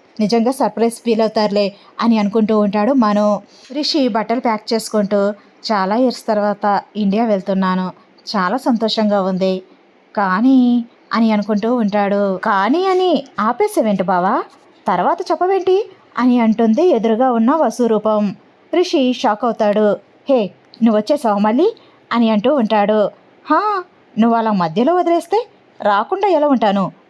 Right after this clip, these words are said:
పూర్తి చేయాలి కదా" అని అంటుంది వసు. "అయినా నేనెందుకు చెప్పాలి నీకు?" అని అంటాడు రిషి. "ఎందుకంటే నువ్వు ఏదో ఆలోచిస్తున్నావు నా గురించి,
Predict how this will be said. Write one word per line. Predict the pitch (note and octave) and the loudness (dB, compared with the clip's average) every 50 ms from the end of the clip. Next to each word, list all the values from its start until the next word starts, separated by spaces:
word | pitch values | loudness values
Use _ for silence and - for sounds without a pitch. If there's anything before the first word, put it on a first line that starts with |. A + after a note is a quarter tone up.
| _ | _
పూర్తి | _ B3 C#4+ F#4 F#4 - A4+ - | _ -2 0 0 0 -2 -2 0
చేయాలి | F4 C4+ A#3 A#3 A#3 - A3 | 0 2 2 0 0 -2 -2
కదా" | F#3+ F#3 G#3 A#3 A#3+ G#3+ E3+ - - _ - - - - | 0 0 2 2 0 0 -2 -4 -8 _ -20 -20 -8 -2
అని | - B3 B3+ B3 | 0 2 2 2
అంటుంది | A#3+ A#3 G#3+ A#3 A3 A3 C#4 E4+ | 2 2 0 0 2 2 2 2
వసు. | C#4+ A3+ G#3+ G#3+ - A3+ A3 G#3+ G#3 F#3 - - - _ _ _ - | 0 0 -2 -2 -2 0 2 2 2 0 -2 -6 -14 _ _ _ -4
"అయినా | - A#3 B3 C4 C#4+ | -2 0 2 2 2
నేనెందుకు | C4 B3 B3 B3+ D4 D4 D4 - - | 2 2 2 2 2 2 0 -2 -2
చెప్పాలి | D4+ C#4 - C#4 C4 D4 | -4 -2 0 0 0 2
నీకు?" | C4+ C4+ C4+ E4 G#4 - - - _ _ _ _ - | 2 2 2 0 -2 -2 -6 -12 _ _ _ _ -2
అని | B3 B3+ B3+ B3+ | 2 2 4 4
అంటాడు | B3 A#3 G#3+ A3+ A3 A#3 D4 F#4 | 2 2 2 0 0 2 2 2
రిషి. | F4 C#4 A3+ - - A#3+ A#3+ A#3 A3 F#3 - - _ _ - | 2 0 -2 -2 -2 -2 0 0 -2 -2 -6 -10 _ _ -6
"ఎందుకంటే | A3+ G#3 G#3+ B3+ C4 D4+ B3+ A#3 F#3+ C4 E4 G#4+ G#4+ - - _ _ _ _ - | -2 -2 0 0 0 0 0 0 0 0 0 0 -2 -4 -8 _ _ _ _ -2
నువ్వు | G3+ A3 G#3+ G#3+ A3 G#3+ F#3 | 0 0 2 2 2 2 2
ఏదో | F#3 F3+ C4 F4+ F#4 E4 | 2 2 2 2 2 2
ఆలోచిస్తున్నావు | D#4+ F4 F#4 F#4 F4 D#4 - - A#3 G#3+ G3+ F3 - - _ _ - | 0 0 0 0 -2 -2 -2 0 0 2 0 0 -2 -6 _ _ -2
నా | A#3 C#4+ C#4+ C4+ C4+ | 0 2 2 2 2
గురించి, | B3+ D4 B3+ B3 G#3+ - - G#3 | 0 0 0 0 0 -2 -2 -4